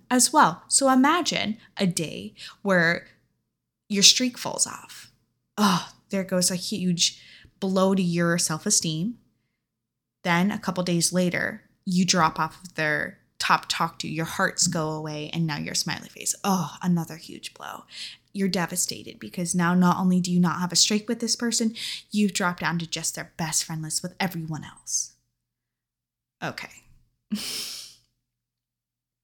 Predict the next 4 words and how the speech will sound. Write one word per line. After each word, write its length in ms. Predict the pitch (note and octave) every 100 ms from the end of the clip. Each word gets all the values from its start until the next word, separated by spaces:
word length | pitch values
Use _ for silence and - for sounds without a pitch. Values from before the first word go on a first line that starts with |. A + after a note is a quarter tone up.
| _ _ _ _ _ _ _ _ _ _ _ _
I 240 | F#3+ F#3+ C4+
find 440 | - G#3 F#3 G3
this 360 | G#3 E3 F3 -
concept 920 | - - G3 G3+ - - - - -